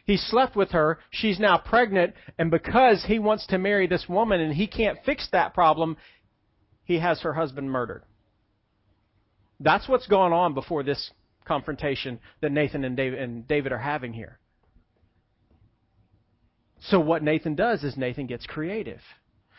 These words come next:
And Nathan helps David step back out of his situation and look at it from a different perspective. See, 'cause he's not emotionally involved in this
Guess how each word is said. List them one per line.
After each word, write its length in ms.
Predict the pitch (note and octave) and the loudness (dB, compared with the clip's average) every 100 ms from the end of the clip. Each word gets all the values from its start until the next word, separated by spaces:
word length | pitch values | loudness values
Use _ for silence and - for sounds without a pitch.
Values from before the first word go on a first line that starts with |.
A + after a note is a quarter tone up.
| - - | -6 0
And 140 | F3+ | 4
Nathan 340 | F3+ A3 A3 | 6 6 4
helps 320 | F3 G#3 F#3 C#3+ | 4 2 2 0
David 440 | F#3 A3+ F#3 D3 - | 4 4 2 -2 -10
step 440 | - - A3 A3 E3 | -14 0 4 4 4
back 340 | G#3 A3 - - | 4 4 0 -8
out 200 | D#3+ G3+ | -2 0
of 100 | A#3+ | 2
his 180 | A3 G#3 | 2 0
situation 800 | - - G3 F#3 A3+ - D#3+ C#3+ - _ _ _ _ - | 0 -2 0 0 0 0 -4 -4 -10 _ _ _ _ -6
and 140 | E3 | 0
look 180 | E3+ F#3 | 2 2
at 120 | F#3 | 2
it 80 | E3 | 0
from 140 | E3+ D3 | -2 -4
a 60 | |
different 320 | C#3 D3+ D3 | -4 -6 -8
perspective. 560 | - - E3+ D#3 - E2+ _ _ _ _ _ _ _ _ | -10 -8 -6 -8 -10 -16 _ _ _ _ _ _ _ _
See, 140 | - G#3+ | -2 2
'cause 180 | G#3 G3 | 2 2
he's 160 | G#3 | 2
not 160 | A3+ G#3+ | 4 4
emotionally 500 | G3+ A#3 - A#3 G#3 | 6 6 4 4 4
involved 500 | F#3 F#3+ A#3 A#3+ D#3+ | 4 6 8 6 4
in 100 | E3 | 0
this 160 | D3+ | 0